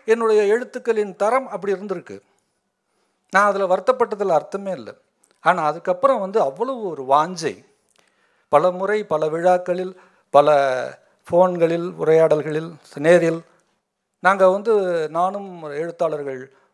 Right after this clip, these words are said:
சுபாவும் சேர்ந்து ஒரு பத்தாண்டுகள் பத்திரிகைகள் நடத்தினோம். உங்கள் ஜூனியர், உல்லாச ஊஞ்சல். அதுல அவர் கட்டுரை தொடர் எழுதணும்னு ஆசைப்பட்டோம். அதற்காக போய் சந்திச்சு கேட்குறப்ப, "என்ன எழுதட்டும் சொல்லு, நீங்களே சொல்லு." அந்த உரிமையா வா போன்னு தான் பேசுவாரு.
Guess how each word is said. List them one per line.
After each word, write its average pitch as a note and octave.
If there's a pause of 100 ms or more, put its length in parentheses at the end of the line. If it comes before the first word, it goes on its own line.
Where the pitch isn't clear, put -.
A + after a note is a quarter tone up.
(180)
சுபாவும் G3+
சேர்ந்து F3 (300)
ஒரு A#2+
பத்தாண்டுகள் D#3+
பத்திரிகைகள் D#3
நடத்தினோம். A2 (100)
உங்கள் E3
ஜூனியர், C#3
உல்லாச C3
ஊஞ்சல். G#2+ (1120)
அதுல G#3
அவர் E3
கட்டுரை A3+
தொடர் E3
எழுதணும்னு C#3
ஆசைப்பட்டோம். - (1400)
அதற்காக A3
போய் G3+
சந்திச்சு F#3
கேட்குறப்ப, E3
"என்ன G3+
எழுதட்டும் E3+
சொல்லு, D#3+
நீங்களே E3
சொல்லு." A#2+ (100)
அந்த F3
உரிமையா B3
வா F#3+
போன்னு F#3
தான் F3
பேசுவாரு. C3